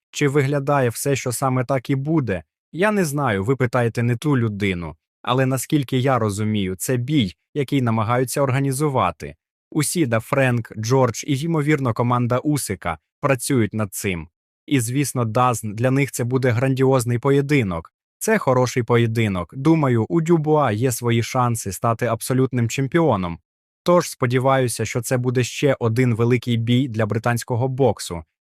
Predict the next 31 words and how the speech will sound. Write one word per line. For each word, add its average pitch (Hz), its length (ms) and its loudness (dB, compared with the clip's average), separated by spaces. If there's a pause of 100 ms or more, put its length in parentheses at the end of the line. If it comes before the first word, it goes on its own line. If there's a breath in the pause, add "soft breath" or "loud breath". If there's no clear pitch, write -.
Перед, 160 320 2
звісно 120 500 -2
ж, 107 80 -2
головною 131 580 2
подією 117 540 2
наступного 113 600 0
тижня — 104 500 0 (220)
Бен 139 440 2
Юбенк. 101 640 -2 (280)
"Не 131 160 2
можу 139 320 2
повірити, 127 520 0
що 113 160 -4
залишилося 113 640 0
лише 113 300 0
десять 110 480 0
днів", 110 460 0 (240)
сказав 107 420 -2
Хірн. 107 480 -4 (540)
Супертяж 127 760 -4
Дерек 117 300 -4
Чісора 110 460 -4
вже 104 200 -4
планує, 120 580 -4
яким 147 360 -4
буде 120 220 -4
його 120 280 -2
останній 113 500 -4
бій 117 300 -2
у 107 140 -12
кар'єрі. 98 580 -6